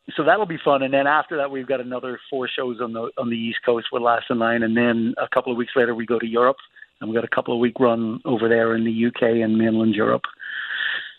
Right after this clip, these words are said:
So it's, it's been busy enough. You know, as, as you said, I, I do try and, and fit in as many shows. Literally, I mean, especially this last year or two, when I'm not working with Def Leppard, I'm working with Last in Line and vice versa. So it's, it's been very, very busy for me, but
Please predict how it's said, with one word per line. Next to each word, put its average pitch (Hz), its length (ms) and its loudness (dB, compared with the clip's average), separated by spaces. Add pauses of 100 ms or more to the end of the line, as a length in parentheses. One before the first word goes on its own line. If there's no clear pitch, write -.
(200)
So 139 160 10
it's, 180 260 6
it's 226 160 -4
been 330 220 2
busy 147 200 4
enough. 139 220 4
You 190 80 -4
know, 190 80 6
as, 185 160 4 (100)
as 175 80 2
you 214 140 -6
said, 180 160 2
I, 175 140 0 (100)
I 143 80 -2
do 190 220 -6
try 170 280 2
and, 147 220 -2
and 123 320 -4
fit 139 160 4
in 131 140 2
as 120 120 -2
many 120 300 -2 (100)
shows. 123 200 0 (120)
Literally, 147 480 0
I 113 80 -6
mean, 113 280 -8 (100)
especially 151 340 2
this 127 160 -4
last 120 300 2
year 117 220 -8
or 117 160 -8
two, 120 280 0 (540)
when 127 160 2
I'm 131 140 2
not 139 180 2
working 127 320 -2
with 113 120 -6
Def 123 200 0
Leppard, 120 320 -2
I'm 117 140 0
working 120 260 -4
with 113 100 -2
Last 120 280 -2
in 117 80 -2
Line 127 280 2
and 127 160 -4
vice 131 240 0
versa. 147 360 -4
So 127 180 4
it's, 123 180 -4
it's - 220 -8
been 123 160 2
very, 143 200 4
very 123 200 0
busy 120 340 -2
for 175 140 2
me, 170 180 0
but 123 140 4